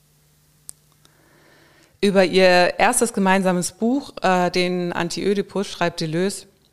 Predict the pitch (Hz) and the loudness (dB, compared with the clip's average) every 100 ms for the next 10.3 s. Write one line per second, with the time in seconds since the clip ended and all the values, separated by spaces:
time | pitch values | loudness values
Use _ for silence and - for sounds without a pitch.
0 | _ _ - 175 185 180 - - _ _ | _ _ -12 -6 0 0 0 -12 _ _
1 | _ _ _ - - _ _ _ _ _ | _ _ _ -20 -20 _ _ _ _ _
2 | _ _ _ _ - 196 - 190 233 233 | _ _ _ _ -6 -4 2 4 6 4
3 | 226 190 - 170 226 254 202 175 202 208 | 4 0 2 2 4 4 4 2 0 -2
4 | 202 180 - 190 240 302 175 165 170 - | -2 -6 -4 0 0 0 -2 -4 -4 -8
5 | - 165 175 208 180 180 185 - 180 165 | -6 -4 -2 -4 -2 0 0 0 -2 -2
6 | 170 165 165 - 175 - 165 - - 175 | -4 -4 -6 -6 -2 2 2 0 -2 0
7 | 220 226 - - 185 - 175 180 185 170 | 0 -4 -12 -8 -6 -4 0 2 2 2
8 | 185 233 196 165 214 - 175 180 - 185 | 2 2 0 -2 -6 -6 -6 -6 -8 -10
9 | 165 - 175 - 165 151 147 147 147 147 | -6 -2 -2 -2 -8 -6 -6 -6 -6 -6
10 | 147 - | -8 -12